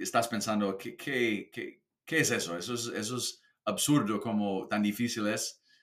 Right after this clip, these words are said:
Entonces empecé a, a, a escribir como notas y, y tenía como un Dropbox donde ya escribía todos los como reflexiones,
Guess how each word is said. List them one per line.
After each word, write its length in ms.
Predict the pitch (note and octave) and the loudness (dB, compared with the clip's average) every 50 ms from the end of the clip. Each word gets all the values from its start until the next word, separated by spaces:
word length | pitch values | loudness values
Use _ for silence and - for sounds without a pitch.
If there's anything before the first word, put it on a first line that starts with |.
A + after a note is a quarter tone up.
| _ _ _ _ _ _ _ _ _ - | _ _ _ _ _ _ _ _ _ -4
Entonces 300 | - C#3 C#3 D3 C#3+ B2+ | -2 0 2 4 4 4
empecé 500 | D3 C3+ - C#3 C#3 C3+ B2+ D#3+ E3 F3 | 4 4 4 4 4 6 8 8 8 8
a, 220 | F3+ F3 E3 D3 - | 10 10 8 8 6
a, 380 | - G2+ A2+ A2 G2 - D#2+ | 6 4 4 4 4 2 2
a 40 | G#2+ | 0
escribir 400 | G#2+ - - A#2+ A#2 A#2+ B2+ B2+ | 0 2 2 4 4 4 4 2
como 160 | - C#3 B2+ | 2 0 2
notas 720 | A#2 A#2 B2+ C3+ - - - - - - - - - _ _ _ _ _ _ _ _ _ _ _ _ _ _ | 4 4 4 2 2 0 0 0 0 -2 -4 -4 -10 _ _ _ _ _ _ _ _ _ _ _ _ _ _
y, 460 | - G#2+ A2 A2 A2 G#2+ G#2+ G#2 G2+ - | -2 0 2 2 4 4 4 4 4 2
y 300 | G2 G#2 G#2+ G#2 G#2 G#2 | 2 2 4 4 4 4
tenía 260 | G#2 A2 A#2 A#2+ B2 | 2 2 2 2 2
como 260 | A#2+ C3 C3 B2 A#2+ A#2 | 4 4 2 2 4 4
un 120 | B2 A#2+ | 2 2
Dropbox 560 | A#2+ B2+ A#2+ A#2 - - A#2 A#2+ - - - | 4 4 4 4 6 6 4 4 4 2 0
donde 680 | - A2+ G#2+ G#2 G#2 G#2 G2+ G2+ G2 G2 F#2+ - - _ _ _ _ _ _ _ _ _ _ _ _ _ | 0 0 2 4 4 4 4 4 4 2 0 -4 -10 _ _ _ _ _ _ _ _ _ _ _ _ _
ya 560 | - G2+ G#2 A2 A2+ A#2+ A#2+ A#2+ B2 A#2+ A#2+ | -6 0 4 6 8 10 10 10 8 8 6
escribía 640 | A#2 - A2 G#2 - B2 A2+ A#2 A#2+ A#2+ A#2+ - - | 6 4 0 -2 0 2 4 4 4 4 2 2 2
todos 280 | - B2+ C3 C3+ C3 | 4 6 6 6 6
los 220 | B2+ A#2+ A#2 A#2 - | 4 4 4 2 2
como 300 | - A#2+ A2+ G#2+ G#2 G2+ | 0 0 0 2 2 2
reflexiones, 920 | G2+ G2 G2 G2 F#2+ F#2+ - A2+ A2 A2+ C3+ F3+ G#3 - - - - | 0 0 0 -2 -2 0 0 -2 0 0 -2 -2 -2 -4 -4 -6 -10